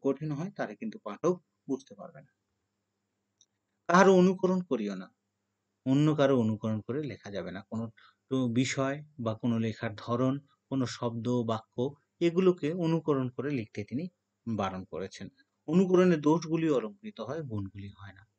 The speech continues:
"অমুক ইংরেজি বা সহিত-, সা-, সংস্কৃত বা বাঙ্গালা লেখক এইরূপ লিখিয়াছেন, আমিও এরূপ লিখিব, এ কথা কদাপি মনে স্থান দিও না।" অর্থাৎ অন্য কারো অনুকরণে, আহ, অ-, অন্য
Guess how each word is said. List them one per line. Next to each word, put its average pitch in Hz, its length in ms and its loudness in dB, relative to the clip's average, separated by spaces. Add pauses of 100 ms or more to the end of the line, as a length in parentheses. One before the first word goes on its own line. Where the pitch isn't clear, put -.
(920)
"অমুক 147 300 6
ইংরেজি 147 380 6
বা 143 120 6
সহিত-, 139 300 0 (280)
সা-, 127 280 -6
সংস্কৃত 135 500 0
বা 120 120 2
বাঙ্গালা 113 400 0
লেখক 123 320 -4
এইরূপ 117 320 -2
লিখিয়াছেন, 127 460 -6 (280)
আমিও 139 320 0
এরূপ 107 280 0
লিখিব, 104 340 -8
এ 156 180 -6
কথা 110 220 -8 (100)
কদাপি 110 460 -6
মনে 113 380 -10
স্থান - 280 -18
দিও 90 220 -14
না।" 85 100 -18 (600)
অর্থাৎ 185 340 0
অন্য 175 380 0
কারো 123 300 0 (460)
অনুকরণে, 113 560 -4 (380)
আহ, 110 240 -6 (420)
অ-, 123 240 -4
অন্য 156 260 0